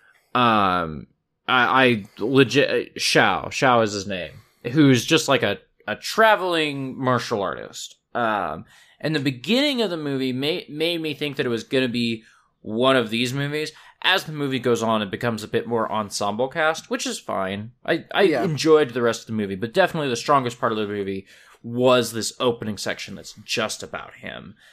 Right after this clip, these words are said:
Speaker 1: Um, and I mention all this to say that the, the first time I watched this movie, I fell asleep very shortly after he, um, somebody shoots an arrow at him,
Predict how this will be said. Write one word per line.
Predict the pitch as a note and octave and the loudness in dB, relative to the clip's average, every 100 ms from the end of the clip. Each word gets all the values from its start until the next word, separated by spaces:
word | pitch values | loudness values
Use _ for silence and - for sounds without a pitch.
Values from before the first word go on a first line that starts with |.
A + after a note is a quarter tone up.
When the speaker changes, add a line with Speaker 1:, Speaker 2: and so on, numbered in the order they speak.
| _ _ - | _ _ -2
Speaker 1:
Um, | A#2+ A2 G2 F2+ | 2 2 0 -2
and | - C#3 | 0 2
I | C#3+ | 2
mention | F3+ A3+ G#3+ F#3+ | 2 0 -2 0
all | D#3+ D3 | 0 2
this | C3 B2+ | 0 -2
to | - | -8
say | C3 - A#2 G#2+ G#2+ - _ - | -6 -2 0 -2 -6 -14 _ -2
that | C3+ B2+ - _ _ _ | 0 0 -4 _ _ _
the, | A#2 C#3+ B2 A#2 A2 G#2+ _ _ _ _ _ _ _ _ _ - | -2 0 2 0 -2 -6 _ _ _ _ _ _ _ _ _ -4
the | A#2+ | -4
first | - C4 E4 - - | -2 0 0 0 -4
time | E3+ C3+ A2+ G#2+ G#2+ - _ _ | 0 2 2 -2 -6 -14 _ _
I | - D3 | 0 4
watched | C#3 C3 C3+ | 4 4 0
this | B2 | -6
movie, | A#2+ G#2 G2+ - | -4 -4 -4 -4
I | C3+ | -4
fell | C#3 A#3 C4+ | 0 2 2
asleep | - G3+ F#3+ A#2+ | 0 -4 -4 -2
very | D3 F3 E3 | 0 0 0
shortly | C#3 D#3+ C#3+ C#3+ C3 - | -2 0 2 2 2 2
after | C3+ C#3 C3+ A#2+ | 0 0 -4 -4
he, | C3 B2+ A#2+ A2+ _ _ _ _ _ | -4 -4 -4 -6 _ _ _ _ _
um, | B2+ A#2+ G#2+ G2 F#2+ _ _ _ _ _ _ _ _ _ _ _ _ | 2 2 2 -2 -8 _ _ _ _ _ _ _ _ _ _ _ _
somebody | - - A#3+ B3+ G3+ | 0 2 4 2 -2
shoots | - A3+ A#3+ B3+ | -2 -2 -4 -4
an | |
arrow | F#3+ F3 D#3 | 0 4 4
at | B2+ | 4
him, | B2 A2+ G#2+ | 0 -2 -4